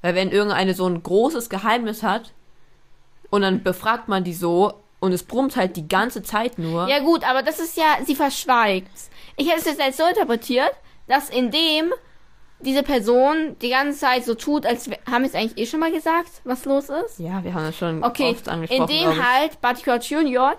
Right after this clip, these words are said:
Speaker 2: die ganze Zeit sagt, er, also quasi sagt,
Speaker 1: Ja, ja,
Speaker 2: in Anführungszeichen,
Speaker 1: ja,
Speaker 2: dass
Speaker 1: ja.
Speaker 2: er moody ist,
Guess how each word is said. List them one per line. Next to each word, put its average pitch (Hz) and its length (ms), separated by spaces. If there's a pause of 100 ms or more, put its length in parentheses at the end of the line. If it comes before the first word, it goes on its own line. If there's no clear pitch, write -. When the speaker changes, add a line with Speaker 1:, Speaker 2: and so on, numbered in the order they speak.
(100)
Speaker 2:
die 247 60
ganze 330 340
Zeit 277 260
sagt, 285 520
er, - 240
also 254 320 (480)
quasi 269 540 (260)
sagt, 240 760 (200)
Speaker 1:
Ja, 180 200
ja, 185 60
Speaker 2:
in 190 80
Anführungszeichen, 214 400
Speaker 1:
ja, - 60
Speaker 2:
dass 196 80
Speaker 1:
ja. 240 60
Speaker 2:
er 247 60
moody 294 320
ist, 269 400